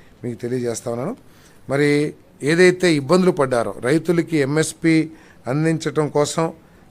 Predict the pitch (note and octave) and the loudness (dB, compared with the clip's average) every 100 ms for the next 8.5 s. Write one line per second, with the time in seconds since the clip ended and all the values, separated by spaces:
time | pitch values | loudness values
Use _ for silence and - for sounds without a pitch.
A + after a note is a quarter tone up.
0 | - C3+ - E3+ E3+ E3 D#3 - A#2+ D3+ | -6 -2 2 4 6 6 4 -2 -2 -2
1 | D#3 D#3+ C#3+ C#3 C#3 C3 C#3 D#3 D3 C#3+ | 0 -2 -2 0 -2 0 0 0 0 0
2 | D#3 D#3+ - - - _ - D3 D3+ E3+ | 0 -2 -4 -12 -20 _ -4 -2 0 0
3 | E3 D#3+ D#3 D3 - C#3 C3+ C3+ C3+ C3 | 0 0 -2 -6 -8 -6 -2 -2 -2 -2
4 | C3+ E3 E3 D#3+ - - - - _ B2+ | 0 2 4 2 -2 -20 -20 -20 _ -4
5 | C3+ C3 B2 B2 B2 B2 C3 - D#3+ D3 | 0 0 -2 -4 -4 -6 -8 -2 0 0
6 | - D3 D3 D3 C#3+ A2+ - - - - | -2 -4 -2 0 0 0 -4 -16 -20 -10
7 | A#2+ C3 D3+ D3 - C#3+ C#3 C3+ B2+ B2+ | -4 -2 -2 -2 -4 -4 -4 -6 -4 -4
8 | B2+ B2+ B2 B2+ | -4 -6 -6 -8